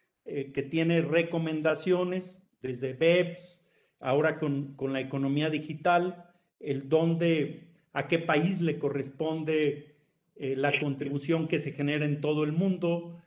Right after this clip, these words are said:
si en función a, al sujeto, en función al objeto, en función a la base,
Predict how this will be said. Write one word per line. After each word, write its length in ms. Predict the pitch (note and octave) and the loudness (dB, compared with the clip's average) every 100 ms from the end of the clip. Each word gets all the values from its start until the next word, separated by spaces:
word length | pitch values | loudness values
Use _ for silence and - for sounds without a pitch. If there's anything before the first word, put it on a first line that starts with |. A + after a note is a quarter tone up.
| _ | _
si 140 | - | -4
en 80 | D3 | -4
función 480 | D3 B2+ D#3+ D#3+ D#3+ | -2 -6 -4 -2 -2
a, 80 | D3 | -4
al 380 | - C#3+ C3+ | -2 -4 -4
sujeto, 500 | - C#3 F3+ E3+ E3+ | -4 -2 2 0 0
en 80 | E3 | -2
función 380 | D#3 C#3+ - D3 | -2 -4 -2 0
al 140 | C#3 | 0
objeto, 420 | C3+ C3+ E3 E3 D#3+ | -2 0 0 0 -4
en 80 | |
función 360 | D3 C#3 D3 D3 | -4 -8 -4 -2
a 60 | C#3 | 0
la 120 | C3 | 2
base, 580 | D#3 D#3+ E3+ D3 D3 | 2 0 -2 -2 -4